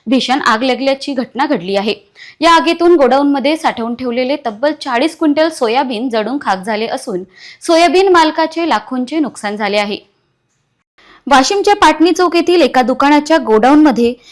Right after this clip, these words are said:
शेतातून काढलेले सोयाबीन साठवून ठेवण्यात आले होते. काल मध्यरात्रीच्या सुमारास या गोडाऊनला अचानक आग लागली.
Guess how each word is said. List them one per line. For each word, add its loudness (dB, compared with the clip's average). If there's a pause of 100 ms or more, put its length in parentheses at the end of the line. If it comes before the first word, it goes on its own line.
(140)
शेतातून 2
काढलेले 4
सोयाबीन 2
साठवून 0
ठेवण्यात 0
आले 2
होते. 2 (520)
काल 6
मध्यरात्रीच्या 2
सुमारास 2
या 4
गोडाऊनला 4
अचानक 2
आग 4
लागली. 0